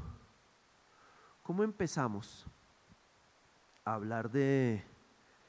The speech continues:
del, del, del tema de una nueva dramaturgia, de una nueva construcción del relato, de una posibilidad de escribir, eh, de escribir algo que sea funcional, que sea,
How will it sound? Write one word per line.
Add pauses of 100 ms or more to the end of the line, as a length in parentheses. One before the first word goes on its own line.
(360)
del,
del,
del
tema
de
una
nueva
dramaturgia,
de
una
nueva
construcción
del
relato, (540)
de
una
posibilidad (440)
de
escribir,
eh, (1300)
de
escribir
algo (1120)
que
sea
funcional,
que
sea,